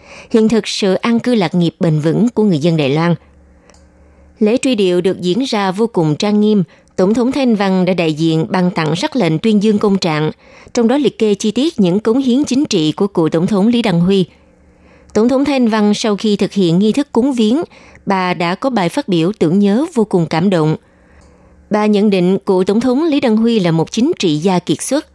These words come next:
một chuyên gia nông nghiệp, một nhà triết học. Những cống hiến và tích lũy của ông khi còn sống đã tạo ra cuộc sống Đài Loan ngày hôm nay cho chúng ta. Tổng thống Thanh Văn chỉ ra rằng, cựu Tổng thống Lý Đăng Huy đã dành cả tâm huyết chống chọi là những sóng gió gian nan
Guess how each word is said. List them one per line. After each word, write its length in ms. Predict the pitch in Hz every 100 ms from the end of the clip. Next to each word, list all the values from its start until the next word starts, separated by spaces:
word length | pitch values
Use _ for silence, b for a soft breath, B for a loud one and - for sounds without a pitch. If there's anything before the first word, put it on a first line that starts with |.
| b b b b
một 200 | 196 -
chuyên 180 | 233
gia 180 | 220 220
nông 240 | 214 214 175
nghiệp, 160 | 165 - B B B
một 120 | 196
nhà 160 | 196 185
triết 220 | 302 370
học. 320 | - 180 - b b b
Những 200 | 190 220
cống 160 | 262 277
hiến 300 | 254 247 349
và 140 | 240
tích 200 | - 254
lũy 240 | 185 170
của 160 | 220 233
ông 260 | - 214 190 B -
khi 220 | 208 190
còn 240 | 180 156
sống 360 | 147 185 185 311 - B B
đã 100 | 185
tạo 200 | 190 160
ra 160 | 156 185
cuộc 200 | 160 -
sống 200 | 208 247
Đài 140 | 165
Loan 240 | 175 175
ngày 120 | 165 147
hôm 260 | 139 175
nay 220 | 175 160 151
cho 100 | 160
chúng 220 | 196 214
ta. 200 | 175 165 - b b b b b b b b b b -
Tổng 160 | 190
thống 200 | 233 247
Thanh 200 | 294 262
Văn 220 | 208 190
chỉ 180 | 185 165
ra 140 | 185 185
rằng, 280 | 170 156 143 b b b -
cựu 140 | 190
Tổng 200 | 190 190
thống 220 | 226 226
Lý 140 | 294 277
Đăng 200 | 240 202
Huy 280 | 214 220 190 B B
đã 100 | -
dành 360 | 214 196 170 160
cả 180 | 165 165
tâm 240 | - 190
huyết 400 | 196 254 339 _
chống 240 | 226 247 359
chọi 280 | 220 156 160
là 120 | 156
những 240 | 156 160
sóng 260 | 202 226 240
gió 140 | 202
gian 300 | 262 254 180
nan 200 | 185 185